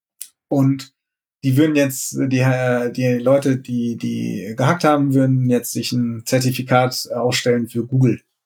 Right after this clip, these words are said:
oder für Apple, äh, oder für Microsoft. Ähm, dann würden die das ja nicht unbedingt ins Log eintragen, weil das würde ja relativ früh auffallen, ne?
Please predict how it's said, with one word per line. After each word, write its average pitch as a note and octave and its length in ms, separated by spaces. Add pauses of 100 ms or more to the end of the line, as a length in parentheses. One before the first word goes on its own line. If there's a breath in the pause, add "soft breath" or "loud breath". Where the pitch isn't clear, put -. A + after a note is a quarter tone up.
(100)
oder G#2+ 160
für - 140
Apple, B2+ 320 (800)
äh, C3+ 100
oder A#2+ 240
für A2+ 140
Microsoft. B2+ 640 (1000 soft breath)
Ähm, C3 920 (520)
dann C#3+ 200
würden F3 140
die E3 100
das D3 160
ja C#3+ 160
nicht E3+ 140
unbedingt D3+ 300
ins C3+ 220
Log E3+ 240
eintragen, B2 420
weil A#2+ 100
das B2+ 140
würde D3 140
ja C3 60
relativ B2+ 380
früh D#3+ 200
auffallen, A#2 600 (240)
ne? C#3 320